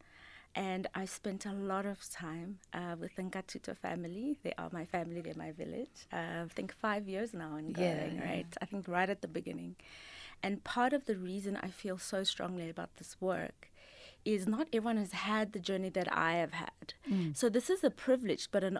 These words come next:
Speaker 1: honor for the pain that I've experienced to convert that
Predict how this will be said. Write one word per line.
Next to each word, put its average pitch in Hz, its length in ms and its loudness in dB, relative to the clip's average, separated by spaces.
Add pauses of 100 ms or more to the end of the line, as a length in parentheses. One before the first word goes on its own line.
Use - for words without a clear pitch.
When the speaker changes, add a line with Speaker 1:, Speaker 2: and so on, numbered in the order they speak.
Speaker 1:
honor 196 420 6
for - 140 -2
the 180 100 -4
pain 226 400 4
that 190 200 2
I've 196 220 2
experienced 175 600 2
to - 80 -6
convert 185 540 0
that - 180 -6